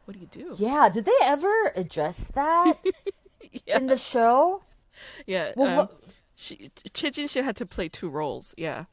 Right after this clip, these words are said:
Speaker 1: She played
Speaker 2: She did, but, like, were, were, are they twins separated by birth or just h-, people who look eerily similar?
Speaker 1: It's just a doppelganger,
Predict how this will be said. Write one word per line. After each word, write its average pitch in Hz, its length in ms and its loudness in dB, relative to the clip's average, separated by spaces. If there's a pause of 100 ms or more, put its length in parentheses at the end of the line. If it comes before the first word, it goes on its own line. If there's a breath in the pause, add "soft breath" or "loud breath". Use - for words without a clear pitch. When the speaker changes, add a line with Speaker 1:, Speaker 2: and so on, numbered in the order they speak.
(100)
Speaker 1:
She - 220 -10
played 190 360 -4
Speaker 2:
She 247 60 -4
did, 349 280 -2
but, 269 140 4
like, 233 200 2
were, 240 160 4
were, 240 600 -2 (140)
are 226 160 -2
they 247 160 -2
twins 247 500 -6
separated 294 420 -4
by 254 120 -4
birth 240 360 -2
or 240 100 -2
just 220 240 -2 (320 soft breath)
h-, - 160 -10
people 226 280 -4
who 226 120 0
look 214 220 -2
eerily 214 420 0
similar? 214 420 -6
Speaker 1:
It's 185 160 -8
just 190 220 -6
a 175 80 -8
doppelganger, 156 720 -10